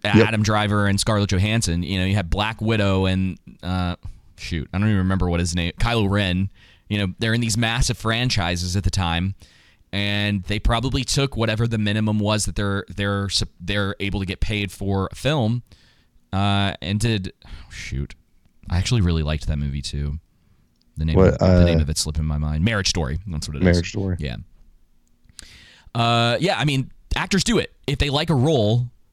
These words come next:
Speaker 2: a-, and it's, it, honestly, it's good to see sometimes because then you know there's more to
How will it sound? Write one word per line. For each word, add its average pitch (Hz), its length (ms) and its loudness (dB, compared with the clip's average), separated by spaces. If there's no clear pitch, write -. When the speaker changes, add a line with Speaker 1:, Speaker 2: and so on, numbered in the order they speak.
Speaker 2:
a-, 156 200 -2
and 185 100 -2
it's, 190 200 -2
it, 175 160 -4
honestly, 151 360 0
it's 143 140 -2
good 151 220 -2
to 156 80 0
see 139 320 0
sometimes 101 520 2
because 104 280 -2
then 110 200 0
you 110 140 2
know 101 560 4
there's 101 460 0
more 104 420 4
to 98 600 0